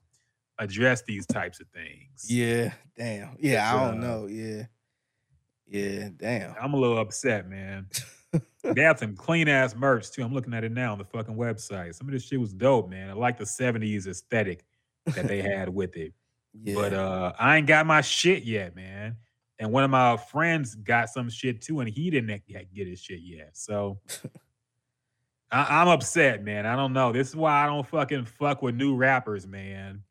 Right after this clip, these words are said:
Speaker 1: I
Speaker 2: Yeah.
Speaker 1: don't buy no merch. Like, anything I buy is gonna be like this fucking O D B shirt, man.
Speaker 2: Yeah,
Speaker 1: Something
Speaker 2: it gotta be on the rack right now, so.
Speaker 1: Yeah.
Speaker 2: <laughs> Yeah. For
Speaker 1: Or
Speaker 2: some
Speaker 1: from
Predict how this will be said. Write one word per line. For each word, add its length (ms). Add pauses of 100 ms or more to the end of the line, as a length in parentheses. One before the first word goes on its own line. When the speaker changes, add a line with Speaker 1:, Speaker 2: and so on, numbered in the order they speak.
(220)
Speaker 1:
I 100
Speaker 2:
Yeah. 240
Speaker 1:
don't 200
buy 200
no 240
merch. 480
Like, 240
anything 340
I 120
buy 360
is 60
gonna 140
be 100
like 280
this 280
fucking 300
O 120
D 180
B 200
shirt, 400
man. 120 (120)
Speaker 2:
Yeah, 200 (260)
Speaker 1:
Something 100
Speaker 2:
it 160
gotta 260
be 120
on 100
the 80
rack 360 (160)
right 260
now, 220
so. 60
Speaker 1:
Yeah. 760
Speaker 2:
<laughs> 40 (1080)
Yeah. 200 (380)
For 60
Speaker 1:
Or 40
Speaker 2:
some 260
Speaker 1:
from 160